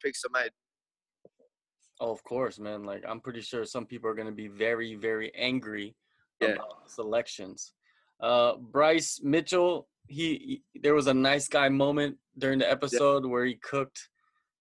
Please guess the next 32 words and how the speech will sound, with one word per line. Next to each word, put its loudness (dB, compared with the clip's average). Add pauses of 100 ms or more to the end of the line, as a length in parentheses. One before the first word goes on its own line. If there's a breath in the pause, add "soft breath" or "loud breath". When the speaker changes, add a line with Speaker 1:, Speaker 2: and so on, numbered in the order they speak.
(140)
Speaker 2:
Ricky -2
Steele 2
some -4
breakfast 0
and -4
brought 6
it -14
to -4
him 0
in -2
bed. 4 (120)
You -6
know, -2 (140)
wh-, -18
who -2
do, 0
who 2
would 6
have 10
imagined 4
that 6 (760 soft breath)
you 2
would 6
have 4
got, 6 (140)
somebody 4
would 6
have 4
got 4
breakfast 0
in -2
bed 6